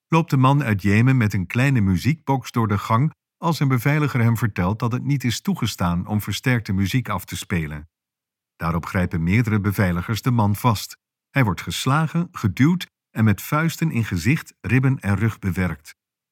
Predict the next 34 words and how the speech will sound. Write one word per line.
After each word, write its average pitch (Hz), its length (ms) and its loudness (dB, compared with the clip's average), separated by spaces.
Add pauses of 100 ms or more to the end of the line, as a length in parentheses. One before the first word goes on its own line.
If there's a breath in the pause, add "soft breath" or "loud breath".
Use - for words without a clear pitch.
(260)
Hij 98 140 0
wordt 104 180 4
bij 107 120 4
zijn 101 200 2
keel 156 240 2
gepakt 147 400 -2
en 127 100 2
naar 117 120 2
de 117 60 0
grond 151 300 -2
gewerkt. 90 480 -2 (580)
"Ik 127 160 -2
zei 156 140 0
dat 147 160 0
ik 135 100 -4
geen 127 160 2
lucht 160 240 0
kreeg, 123 320 -2
maar 131 120 0
ze 127 100 0
knepen 139 420 0
nog 139 160 0
harder," 117 500 0
aldus 90 360 -4
de 98 100 -4
man. 78 300 -2 (1000)
Een 147 160 2
bewoner 139 400 4
legt 135 180 2
het 120 140 0
incident 104 500 0
vast - 300 -4
op 87 120 -2
video. 82 600 0